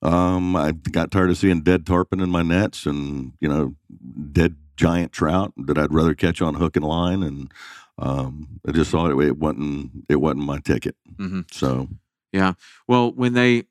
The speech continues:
Speaker 2: when, you know, when Blair Wickstrom was instrumental in, in ban the nets, and then that actually comes to fruition, it, I, I'm sure that you can remember, and I can certainly remember when,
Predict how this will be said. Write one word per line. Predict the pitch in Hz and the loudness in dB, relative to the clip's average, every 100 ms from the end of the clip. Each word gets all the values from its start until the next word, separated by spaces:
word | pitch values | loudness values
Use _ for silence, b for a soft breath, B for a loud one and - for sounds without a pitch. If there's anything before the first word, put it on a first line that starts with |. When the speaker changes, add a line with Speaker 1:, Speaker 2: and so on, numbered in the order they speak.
| - | -6
Speaker 2:
when, | 120 113 107 98 _ _ | -2 0 -2 -10 _ _
you | 110 | -2
know, | 107 95 92 90 - | 0 0 -4 -12 -10
when | 107 98 | -8 0
Blair | 113 120 | 4 4
Wickstrom | 110 113 - 101 90 - _ _ _ _ _ _ _ _ _ - | 4 2 -2 -8 -10 -12 _ _ _ _ _ _ _ _ _ -4
was | 101 95 | -2 0
instrumental | 101 - 101 101 101 92 | -2 -4 -2 0 0 0
in, | 87 85 b b b | -2 -6 b b b
in | 92 90 | -6 -2
ban | 98 98 | 2 2
the | 95 | 0
nets, | 92 98 - - - | 0 0 0 -8 -10
and | 98 95 | -6 -4
then | 92 90 | -4 -2
that | 92 - | -2 0
actually | 98 95 - 98 92 82 - | 0 -2 -4 -4 -2 -4 -8
comes | - 101 - | -6 -6 -6
to | 90 | -10
fruition, | - 87 95 92 80 73 _ _ _ _ _ _ _ _ _ | -4 0 0 -2 -6 -12 _ _ _ _ _ _ _ _ _
it, | 92 90 - _ _ | -2 -2 -4 _ _
I, | 80 | -6
I'm | 69 80 | -4 -6
sure | 85 - 101 | -6 -4 -2
that | 92 | -2
you | 107 | -4
can | 98 | -4
remember, | 90 92 95 92 | -4 -2 -2 -2
and | 85 | -2
I | 92 | -2
can | 120 | -4
certainly | 87 90 65 | -8 -10 -10
remember | 78 85 82 78 b b b | -8 -8 -8 -10 b b b
when, | 90 90 82 82 | -4 -4 -4 -8